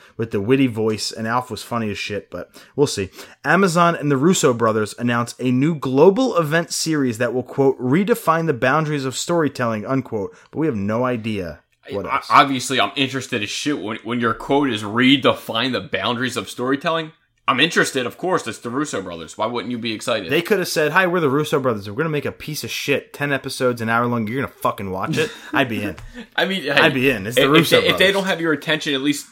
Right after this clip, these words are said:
Speaker 2: interested to see what this is. I, I, I don't know what else to say.
Speaker 1: Lord of the Rings on Amazon. The series has found its writers, finally.
Speaker 2: You better have found your writers. You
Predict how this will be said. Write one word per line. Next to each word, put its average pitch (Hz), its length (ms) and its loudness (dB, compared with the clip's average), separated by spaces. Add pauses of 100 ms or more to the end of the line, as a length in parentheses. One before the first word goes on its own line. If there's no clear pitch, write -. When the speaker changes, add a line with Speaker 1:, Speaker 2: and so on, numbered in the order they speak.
(260)
Speaker 2:
interested 156 460 -2
to 120 40 -6
see 127 140 -6
what 127 240 -4
this 143 220 -2
is. 147 420 -2
I, 95 120 -6
I, - 260 -10
I - 20 -8
don't 101 100 -8
know 104 60 -4
what 98 80 -4
else 95 120 -6
to 104 80 -12
say. 92 180 -6
Speaker 1:
Lord 147 320 6
of 190 60 6
the 190 60 6
Rings 143 380 4
on 120 120 2
Amazon. 113 580 0
The 98 80 -4
series 165 380 -2
has 127 120 0
found 135 560 -2
its 147 220 -2
writers, 92 500 -4
finally. 117 720 -10
Speaker 2:
You 156 160 0
better 208 280 8
have 185 120 4
found 175 180 6
your 165 80 2
writers. 170 220 6
You 156 160 2